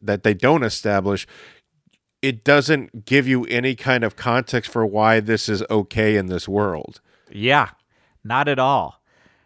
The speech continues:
Speaker 2: Uh, 'cause it's just followed up with then the, the guru teaching him, "Why do you think we call pussy pussy?" And that
Speaker 1: Ugh.
Speaker 2: speech is so
Speaker 1: I
Speaker 2: long.
Speaker 1: hated this speech 'cause it just, like, I'm like, "Okay, let's get to the point. Let's get to the point."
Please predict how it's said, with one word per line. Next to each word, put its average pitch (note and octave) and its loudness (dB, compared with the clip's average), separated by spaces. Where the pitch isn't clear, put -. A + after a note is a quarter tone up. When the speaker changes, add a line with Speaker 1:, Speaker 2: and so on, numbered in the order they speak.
Speaker 2:
Uh, A#2 2
'cause D3+ 0
it's D#3+ -4
just F#3 0
followed D3+ 2
up D3+ 0
with C#3 0
then C3+ 0
the, C3 2
the C3+ 0
guru B2+ 0
teaching B2+ -4
him, B2 0
"Why A2 4
do A#2 2
you A#2 0
think A2+ -8
we A#2 -4
call A2 4
pussy A#2+ 0
pussy?" A2+ 0
And A#2 4
that B2+ 4
Speaker 1:
Ugh. A2 -2
Speaker 2:
speech A2+ -4
is A2 -2
so - -2
Speaker 1:
I D3 6
Speaker 2:
long. F2+ -2
Speaker 1:
hated D3+ 0
this D3 2
speech - -2
'cause A2+ 4
it A#2 4
just, A2+ -2
like, A2+ 4
I'm A#2+ 0
like, A2+ 0
"Okay, B2 2
let's A#2 2
get B2 -4
to B2+ -2
the A#2+ -2
point. A#2+ -2
Let's G#2+ -6
get A#2 -6
to - -10
the A2+ -2
point." G#2+ -2